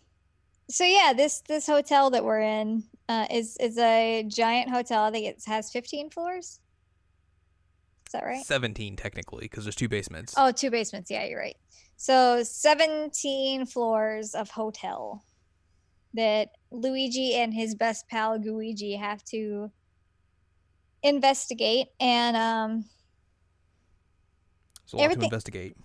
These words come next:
Speaker 1: There's a lot to investigate, but everything seems fine. They're at this resort, and they're all,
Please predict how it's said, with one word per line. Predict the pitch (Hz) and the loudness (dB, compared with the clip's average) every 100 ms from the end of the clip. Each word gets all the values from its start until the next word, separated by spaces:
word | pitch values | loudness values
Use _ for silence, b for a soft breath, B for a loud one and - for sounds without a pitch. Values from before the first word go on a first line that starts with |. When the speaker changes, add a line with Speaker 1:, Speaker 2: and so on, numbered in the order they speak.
| 269 | -4
Speaker 1:
There's | 226 | -4
a | 226 | -4
lot | 175 190 185 | -6 -6 -8
to | - | -8
investigate, | 214 262 320 - 202 - - _ - | -6 -4 -6 -6 -6 -6 -12 _ -2
but | 240 262 | 2 4
everything | - 311 370 392 | 4 4 4 0
seems | - 392 - | -2 -4 2
fine. | 427 330 233 | 4 4 2
They're | 220 214 | 2 0
at | 226 | 0
this | 226 240 - 240 | -2 -6 -8 -8
resort, | 240 240 277 240 - | -6 -4 -2 -2 -6
and | - 208 208 208 214 214 | -8 -6 -4 -6 -6 -4
they're | 220 226 | -2 0
all, | 226 226 - | 2 0 -4